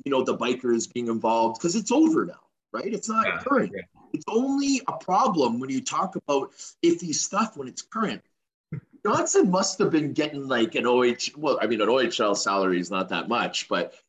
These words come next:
Speaker 1: Johnson must have been getting compensated 'cause he was one of the best players in the league. George, the fact that he was there, they must have done a good recruitment, recruiting to s-, keep him, to keep him there. You know what I mean? And then,
Speaker 2: Yeah,
Speaker 1: and then you
Speaker 2: I,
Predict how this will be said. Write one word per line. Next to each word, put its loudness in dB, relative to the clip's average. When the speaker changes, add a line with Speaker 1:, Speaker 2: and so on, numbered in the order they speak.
Speaker 1:
Johnson 2
must 0
have 4
been 2
getting 2
compensated 0
'cause -6
he 4
was 2
one 0
of 0
the 0
best -4
players 4
in -4
the 0
league. 0
George, 6
the -8
fact -4
that 0
he 0
was 4
there, 4
they 4
must -2
have -6
done -2
a -2
good 0
recruitment, -6
recruiting -2
to -6
s-, -8
keep -2
him, -4
to -4
keep 2
him 0
there. -14
You 2
know 4
what 2
I 0
mean? -2
And 0
then, 2
Speaker 2:
Yeah, 0
Speaker 1:
and 2
then 6
you 4
Speaker 2:
I, 4